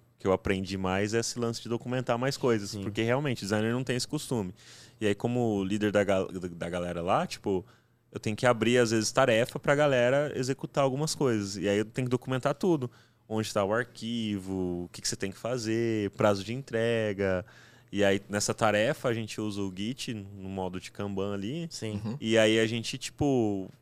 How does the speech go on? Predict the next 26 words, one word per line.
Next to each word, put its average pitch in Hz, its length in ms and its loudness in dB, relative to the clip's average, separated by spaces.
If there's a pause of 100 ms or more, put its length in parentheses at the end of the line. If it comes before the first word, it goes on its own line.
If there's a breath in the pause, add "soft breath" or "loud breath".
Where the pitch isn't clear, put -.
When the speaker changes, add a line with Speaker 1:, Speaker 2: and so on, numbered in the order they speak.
(540)
Speaker 1:
vai 98 160 0
colocando, 131 520 2
ó, 107 180 2 (120)
"Isso - 120 -8
aqui 113 180 -2
são 110 160 -8
as - 60 -8
tarefas 101 220 -4
pra 98 100 -8
fazer, 147 640 -2
essas - 200 -6
que - 60 -16
estão 107 160 -8
sendo 104 160 -8
executadas, 143 680 2
que - 80 -14
vai 104 120 0
pra 107 120 -10
Q 98 200 -4
A, 147 400 2
finalizada." 135 920 0 (580 loud breath)
Tudo 131 240 2
dentro 123 260 2
da 113 140 4
tarefa 113 360 2
tem, 107 280 -4